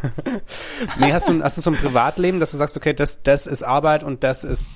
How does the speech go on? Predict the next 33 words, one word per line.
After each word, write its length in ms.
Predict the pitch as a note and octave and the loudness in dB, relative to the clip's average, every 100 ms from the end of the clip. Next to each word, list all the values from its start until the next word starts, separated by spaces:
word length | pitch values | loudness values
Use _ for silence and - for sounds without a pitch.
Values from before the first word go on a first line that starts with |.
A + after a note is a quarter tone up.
| - | -6
Privatleben 500 | - B2 C#3 D#3 D3+ | 2 2 2 0 -2
für 80 | |
mich“, 100 | D3 | -2
dass 140 | C#3+ - | -4 -4
du 80 | C3 | -6
das 140 | - | -6
irgendwie, 420 | C3+ B2 A#2 A2+ - - | -6 -2 -2 -4 -6 -8
irgendwie 220 | B2 A#2 | -6 -4
trennen 480 | - A#2 A#2 C#3+ D#3+ | -4 -2 -2 0 -2
kannst? 380 | - E3 F#3+ - | -2 -2 -2 -2
Weil 100 | B2+ | -2
das 140 | B2+ | -4
ist 140 | C#3 | -8
das, 140 | C3 - | -8 -6
was 80 | C3+ | -6
ich 80 | - | -4
bei 60 | |
mir 120 | C3 | -2
gemerkt 280 | C#3+ C#3+ C3+ | 0 0 -2
hab, 60 | - | -2
dass 120 | B2 | -4
ich 100 | B2 | -6
keine, 320 | - A#2+ A#2 A2 - - | -4 -4 -4 -6 -12 -8
ich 80 | C#3+ | -6
hab 80 | |
eigentlich 180 | C3 C3 | -2 -2
keine 220 | - A#2+ | -2 0
Hobbys 320 | B2 C3+ A2+ - | 0 0 0 -2
mehr, 240 | G#2+ G2+ | -2 -2
seit 280 | G#2 G#2 - | -2 -4 -4
ich 180 | A2 - | -4 -4
halt 120 | G#2 - | -4 -12
Fulltime 600 | - - C#3 C3 - A2+ | -18 -6 -2 -2 0 0